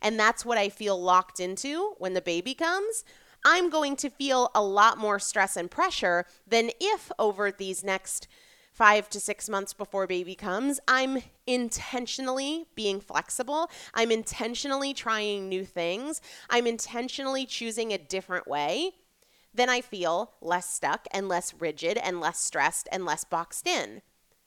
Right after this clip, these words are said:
And you can do that in any area where you do not like the result you are creating.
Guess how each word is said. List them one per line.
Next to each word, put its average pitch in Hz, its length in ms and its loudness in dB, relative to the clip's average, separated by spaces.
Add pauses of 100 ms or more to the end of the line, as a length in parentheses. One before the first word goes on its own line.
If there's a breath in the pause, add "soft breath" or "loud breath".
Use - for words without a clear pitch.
(720)
And 269 260 4
you 302 280 2
can 339 240 2
do 262 240 -2
that 262 320 10
in 285 260 4
any 311 380 4
area 269 500 6
where 233 260 4
you 247 280 0
do 294 200 0
not 254 280 6
like 214 340 6
the 214 120 2
result 202 520 2
you 208 200 2
are 175 160 6
creating. 156 880 -4